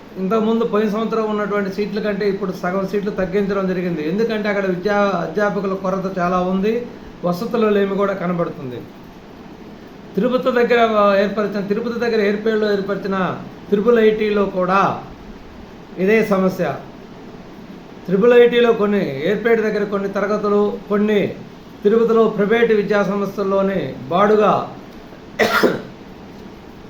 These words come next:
బా-, బాడుగా రూముల్లో క్లాసులు జరుగుతున్నాయి.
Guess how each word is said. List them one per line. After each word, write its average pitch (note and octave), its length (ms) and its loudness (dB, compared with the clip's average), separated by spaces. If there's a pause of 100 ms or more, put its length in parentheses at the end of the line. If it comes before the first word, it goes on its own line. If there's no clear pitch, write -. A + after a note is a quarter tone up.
(460)
బా-, F3 300 0
బాడుగా G#3 420 4 (760)
రూముల్లో G3 560 4
క్లాసులు F#3 340 0
జరుగుతున్నాయి. G3+ 840 0